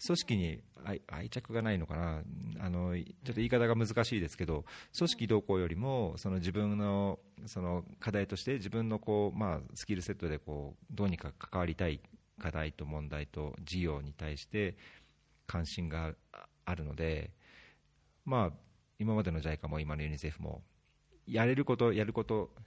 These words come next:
については関心あるけど、なんかあんま組織にはっていうのは常々感じてるんで、おう、その、鶴ヶさんの言うこと、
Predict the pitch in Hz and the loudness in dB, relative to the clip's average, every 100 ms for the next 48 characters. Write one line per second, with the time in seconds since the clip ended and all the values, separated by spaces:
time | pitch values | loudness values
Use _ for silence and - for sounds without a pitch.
0 | - 110 143 131 92 82 82 - 78 - | -6 -4 -2 0 0 0 -2 -2 -4 -6
1 | - 71 82 - 82 80 - - - 69 | -8 -8 -8 -8 -6 -6 -6 -6 -6 -6
2 | 67 - - 78 69 67 - - - - | -6 -8 -6 -4 -4 -6 -10 -20 -20 -20
3 | - - 104 82 73 76 82 76 82 76 | -20 -4 0 0 -2 -4 -4 -4 -4 -4
4 | 69 71 90 - _ _ - - - - | -4 -6 -8 -14 _ _ -18 -16 -16 -18
5 | - - 82 85 73 76 - 82 76 71 | -20 -8 -2 0 0 -4 -4 -2 -2 -4
6 | - _ _ _ _ - 101 90 80 78 | -10 _ _ _ _ -6 0 0 0 -4
7 | 71 - 71 | -6 -6 -8